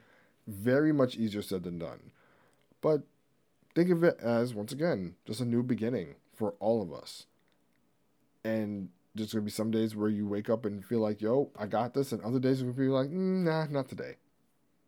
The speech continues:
And that's okay. I've been going through that recently too. Just kinda just pushing myself to move forward. And quite frankly, this podcast has given me some reason to push forward because I'm excited to talk to people, but I'm also excited to kinda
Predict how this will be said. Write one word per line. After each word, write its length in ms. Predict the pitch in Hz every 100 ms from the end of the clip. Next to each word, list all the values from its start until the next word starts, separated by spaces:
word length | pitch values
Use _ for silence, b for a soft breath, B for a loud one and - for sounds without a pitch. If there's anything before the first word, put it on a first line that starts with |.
| _ _
And 80 | 165
that's 140 | 175
okay. 240 | 180 180 120
I've 140 | 113
been 120 | 156
going 220 | 131 120 113
through 120 | 110
that 180 | 101 - _ _
recently 360 | 120 113 127 139
too. 340 | 190 160 87 b b b b b b -
Just 380 | 123 131 - -
kinda 360 | 139 135 113
just 260 | 101 104 -
pushing 320 | - 170 143
myself 540 | 107 95 95 87 - -
to 180 | 107 92
move 160 | 101 113
forward. 360 | - 127 95 90 B B
And 180 | - 131
quite 300 | - 170 -
frankly, 460 | - 147 165 139 120
this 240 | 98 131
podcast 500 | - 127 139 117 107
has 180 | 98 92
given 300 | 101 107 101
me 320 | 104 98 95 b b b b
some 220 | - 117 104
reason 240 | 110 104
to 60 | 92
push 220 | 101 92
forward 480 | - 101 92 90 80 _ -
because 480 | 104 117 101 95 -
I'm 140 | 110 98
excited 580 | - 113 117 104 92 -
to 540 | 107 95 87 82 85 - _ _ _ _ _
talk 380 | - 127 131 -
to 100 | -
people, 400 | 95 82 87 87
but 280 | 104 101 -
I'm 140 | 101
also 280 | 104 117 107
excited 420 | 95 - 104 101
to 140 | 101 92
kinda 320 | - 101 95